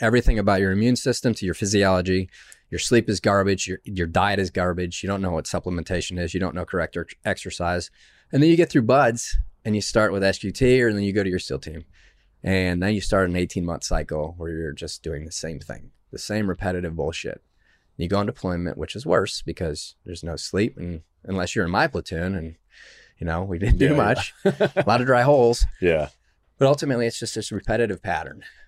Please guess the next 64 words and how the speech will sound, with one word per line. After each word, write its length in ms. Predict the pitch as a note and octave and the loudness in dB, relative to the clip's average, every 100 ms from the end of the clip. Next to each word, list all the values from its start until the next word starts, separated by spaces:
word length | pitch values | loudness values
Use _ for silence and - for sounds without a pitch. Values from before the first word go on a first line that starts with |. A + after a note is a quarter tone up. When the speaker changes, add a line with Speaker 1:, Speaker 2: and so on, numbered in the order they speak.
| _ _ | _ _
Speaker 1:
And 180 | F#2+ F#2 | -8 -4
year 320 | G2+ C3 D3+ | 4 4 4
after 240 | A2 - G#2+ | 0 -6 -8
year 320 | G2+ A#2 A#2 | -2 0 0
after 260 | F2+ F#2 F2+ | -2 -6 -8
year 240 | G2 G2+ | -4 -4
and 120 | F2 | -4
twenty 320 | - G#2 G2+ G2+ | -8 -4 -2 2
years, 600 | B2 D#3 A#2 A#2+ - - - _ | 4 4 2 -2 -8 -14 -20 _
and 120 | G#2 G#2+ | -4 -2
then 80 | |
you 100 | G2+ G2 | 0 0
get 140 | G#2+ | 2
out 200 | G#2+ - | 2 0
and 100 | F#2+ | -4
you 100 | F#2 | -2
wonder 240 | G2+ G#2 | 0 0
why 140 | F#2 F2 | 0 -2
you're 100 | D#2 | -4
fucked 320 | - - - | -8 -10 -8
up. 180 | C2 - - | -10 -10 -12
Speaker 2:
Mm-hmm. 420 | D#2+ D#2 E2 D#2+ | -10 -10 -6 -4
Speaker 1:
It's 140 | B2+ | -2
not 240 | D#3+ F3 E3 | 2 2 2
just 200 | A#2 - | -2 -2
the 80 | F#2 | -6
concussions. 560 | E2+ - D2 - D#2+ | -8 -8 -8 -8 -10
Certainly 540 | - G3 G3 A2 F#2 E2+ | 0 4 4 2 -2 -2
it 60 | E2 | -6
is 140 | - | -8
the 80 | C#2 | -12
concussions, 680 | F2+ F2 F2 D#2+ D#2+ F2 F2 | -12 -4 -4 -4 -8 -10 -8
and 120 | F2 | -8
it's 180 | D2+ - | -10 -6
all 200 | G2 G2 | 0 0
the, 140 | F#2+ F2 - | 0 -6 -10
the 160 | F2 | -8
stuff 300 | - - G2+ | -4 -2 -2
that 100 | E2+ | -2
you 120 | D#2 | -6
do, 340 | D#2 G#2 G2+ E2+ | -2 0 2 0
but 260 | E2 E2 - _ _ _ _ _ _ | -2 -4 -6 _ _ _ _ _ _
it's 160 | - | -6
more 160 | F#2 D#2+ | -2 -4
than 120 | - - | -4 -14
that. 160 | - _ _ _ _ - | -20 _ _ _ _ -12
And 100 | E2+ | -6
so 460 | - G2+ G2+ E2+ - | -2 0 0 -2 -6
while 360 | F#2 G2+ G2 A2+ | -2 2 2 2
everybody's 460 | A#2 G#2 F#2+ F2 | 2 2 0 -2
looking 320 | F#2+ A2+ A2 G2 | 2 2 2 -2
into 160 | E2+ | -2
the 60 | E2+ | -4
brain 240 | D#2+ E2+ E2 | -2 -4 -2
side 180 | F2 | -4
of 60 | E2+ | -2
the 60 | D#2+ | -2
house, 240 | E2 D#2 | -2 -2
I 60 | A2 | 0
wanna 180 | G#2 G2+ | 0 2
look 140 | F#2 F2 | 0 -2
at 40 | |
the 60 | - | -8
physiology, 560 | F#2+ F2 E2+ D2 E2 | -6 -2 -2 -2 -4